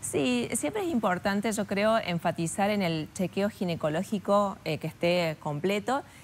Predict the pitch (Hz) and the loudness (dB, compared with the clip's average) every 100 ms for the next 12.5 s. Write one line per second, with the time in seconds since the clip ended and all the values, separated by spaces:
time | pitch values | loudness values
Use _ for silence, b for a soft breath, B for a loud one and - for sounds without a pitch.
0 | B - 196 202 233 269 302 233 233 202 | B -6 0 0 2 0 -2 -2 -4 -4
1 | 196 202 214 214 202 226 220 208 185 196 | 0 0 0 0 2 0 0 -2 0 -2
2 | 214 180 175 170 196 208 214 196 175 196 | -2 -2 0 0 0 -2 -2 0 0 -2
3 | - 190 170 165 - - 185 185 185 180 | -2 0 0 0 -4 0 2 2 0 -2
4 | - 202 233 247 - 196 170 160 143 139 | 2 2 2 0 0 2 2 0 -2 -4
5 | - 156 156 180 180 202 214 - 151 147 | -4 -2 -2 0 0 0 -4 -4 -2 0
6 | 160 147 139 139 B B B B 190 196 | 2 2 -2 -8 B B B B 0 2
7 | 226 202 180 196 196 196 190 196 208 196 | 2 0 0 0 0 2 2 0 -2 0
8 | 185 202 175 165 175 180 185 165 175 175 | 2 2 2 0 -2 0 0 0 0 2
9 | 160 160 151 147 156 165 - 208 196 190 | 2 0 -2 -2 -2 -2 0 2 2 2
10 | 185 165 175 170 180 175 165 170 - 160 | 2 0 0 -2 0 0 0 -2 0 0
11 | 160 - 220 220 - 175 160 156 170 180 | 0 0 0 2 0 0 0 0 0 0
12 | 170 156 165 180 208 | 0 0 2 2 2